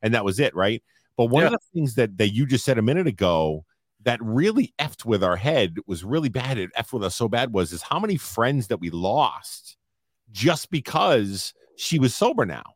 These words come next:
Speaker 1: Like,
Speaker 2: Yeah.
Speaker 1: these are people that don't even know how to have a conversation with her, because it was literally the,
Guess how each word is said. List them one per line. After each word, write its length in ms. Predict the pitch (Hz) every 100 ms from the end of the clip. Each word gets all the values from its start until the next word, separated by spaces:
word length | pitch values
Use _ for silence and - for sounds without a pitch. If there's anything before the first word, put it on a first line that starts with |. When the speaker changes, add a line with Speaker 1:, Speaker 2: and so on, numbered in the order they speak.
| _ _
Speaker 1:
Like, 140 | 143 139
Speaker 2:
Yeah. 40 |
Speaker 1:
these 240 | 165 226 -
are 60 | -
people 300 | 196 226 190
that 180 | 139 113
don't 260 | 156 185
even 160 | 220 202
know 120 | 165
how 100 | 139
to 80 | 143
have 160 | 131 107
a 40 |
conversation 640 | - 117 98 - 214 - 123
with 160 | 92
her, 180 | 95 95 - -
because 340 | - 131 147 - -
it 100 | 170
was 160 | 147
literally 480 | 135 160 233 185 135
the, 200 | 120 131